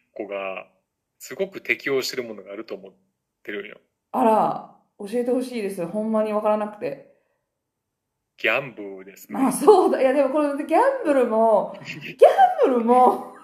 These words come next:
Speaker 2: 奥深いから、
Speaker 1: <laughs>
Speaker 2: いや、奥深いんだわ、やっぱり。あの、さ、根強いファンがいるジャンルって深く深くなっていくから。<laughs> そのさ、
Speaker 1: え？
Speaker 2: ギャンブル、私ほんまにただただ座って、あの、レバブルがき-、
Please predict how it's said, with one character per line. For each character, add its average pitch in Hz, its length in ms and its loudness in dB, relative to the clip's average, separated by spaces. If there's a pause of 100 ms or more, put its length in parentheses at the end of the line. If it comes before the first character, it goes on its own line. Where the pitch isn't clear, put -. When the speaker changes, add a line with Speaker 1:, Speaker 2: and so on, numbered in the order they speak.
(140)
Speaker 2:
奥 330 380 4
深 508 380 4
い - 40 -2
か 208 100 4
ら、 202 220 2
Speaker 1:
<laughs> - 160 -10
Speaker 2:
い - 460 -10
や、 349 120 2
奥 370 300 6
深 480 320 8 (100)
い - 20 -2
ん 262 40 -2
だ 202 120 4
わ、 185 80 4
や 196 100 6
っ 196 80 -8
ぱ 226 120 -2
り。 180 200 -6
あ 208 120 -4
の、 190 340 -4 (320)
さ、 190 440 -2
根 262 200 4
強 427 340 8
い - 40 -6
フ 370 60 -4
ァ 403 40 2 (120)
ン - 20 -2
が 277 80 4
い 247 100 2
る 214 120 -4
ジ 202 100 -2
ャ 202 80 4
ン 208 80 -2
ル 226 160 -4
っ 226 40 -14
て 170 320 -4
深 - 260 -2
く - 100 -4
深 359 320 2
く 233 100 -2
な 208 100 0
っ - 100 -6
て - 80 -8
い 285 100 -4
く - 280 -6
か 277 80 -2
ら。 269 120 -2
<laughs> - 880 -10
そ 247 120 -2
の 220 120 -2
さ、 220 180 -2
Speaker 1:
え？ 190 60 -4
Speaker 2:
ギ 240 60 -2
ャ 381 160 4
ン - 20 -6
ブ 302 100 -4
ル、 220 80 0
私 202 260 -4
ほ 277 180 -2
ん 302 100 0
ま 311 80 0
に 294 400 0 (160)
た 294 120 -4
だ 392 120 2
た 262 120 -2
だ 214 100 0
座 240 280 -2
っ 262 220 -2
て、 - 460 -4 (240)
あ 208 220 0
の、 190 720 0
レ 240 200 8
バ 247 140 8
ブ 196 120 -2
ル 175 120 -4
が 160 120 0
き-、 190 180 -14